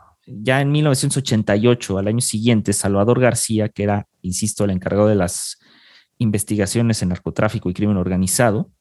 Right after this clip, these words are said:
le presenta a Constanzo a, eh, Helio y Ovidio Hernández, que también eran unos narcotraficantes, ellos ya estaban, esto ya es en Matamoros.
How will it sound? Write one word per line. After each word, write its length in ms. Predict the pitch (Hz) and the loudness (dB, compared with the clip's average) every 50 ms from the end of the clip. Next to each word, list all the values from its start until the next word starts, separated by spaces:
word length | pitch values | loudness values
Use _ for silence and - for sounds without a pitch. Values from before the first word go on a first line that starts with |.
| _ _ _ _ _ _ _ _ _ _ _ _ _ _ _ _ _ _ _ _ _ _ _ _ | _ _ _ _ _ _ _ _ _ _ _ _ _ _ _ _ _ _ _ _ _ _ _ _
le 140 | - 107 113 | 0 0 2
presenta 1120 | 113 131 127 127 - - 160 185 196 185 180 151 143 139 131 135 - - - - - - - | 2 2 2 2 4 4 4 4 4 4 4 2 2 4 2 0 -2 -6 -12 -16 -18 -8 -4
a 160 | 123 127 123 | -2 0 0
Constanzo 880 | 123 - 120 117 113 - - - 147 156 151 - - 120 120 117 117 120 - - _ _ _ _ | 0 0 0 0 0 0 2 2 4 4 2 2 2 0 0 0 -2 -4 -10 -18 _ _ _ _
a, 520 | - 117 123 123 131 131 131 131 139 139 139 - - _ _ | -2 0 2 2 2 2 2 2 0 0 -2 -6 -14 _ _
eh, 720 | - 110 107 107 107 104 104 104 98 98 107 101 104 107 110 - _ _ _ _ _ _ _ _ _ | -4 -2 -2 0 0 0 0 -2 -2 -4 -6 -6 -6 -8 -10 -12 _ _ _ _ _ _ _ _ _
Helio 340 | 131 139 147 147 147 160 156 | 2 2 4 4 4 4 4
y 100 | 127 113 | 4 2
Ovidio 400 | 107 113 120 127 127 123 120 117 | 2 2 0 0 0 2 2 2
Hernández, 680 | 113 117 117 120 120 117 101 90 85 - - - - - | 2 2 2 2 2 2 0 -2 -2 -4 -6 -8 -8 -8
que 80 | 98 | -8
también 260 | 92 101 101 107 110 117 | -6 -4 -2 0 0 2
eran 160 | 117 117 113 | 2 2 2
unos 220 | 110 110 107 - | 2 0 0 -2
narcotraficantes, 720 | 101 92 - 98 92 101 95 - 101 - 113 113 113 - 110 | -4 -4 -2 -2 -2 -2 -2 -4 -2 -2 -2 -2 -2 -2 -2
ellos 180 | 104 104 101 | -2 -2 -2
ya 60 | 101 | -2
estaban, 360 | 98 - - 110 107 110 107 85 | -4 -2 -2 0 0 0 0 -2
esto 220 | 92 101 - - | -2 -4 -2 -2
ya 100 | 113 110 | -2 0
es 80 | 110 110 | 0 0
en 100 | 110 104 | 0 0
Matamoros. 960 | 98 95 - 98 95 98 101 98 85 87 90 - - - - - - - _ | 0 0 0 0 0 2 2 2 0 -2 -4 -8 -12 -16 -18 -20 -20 -20 _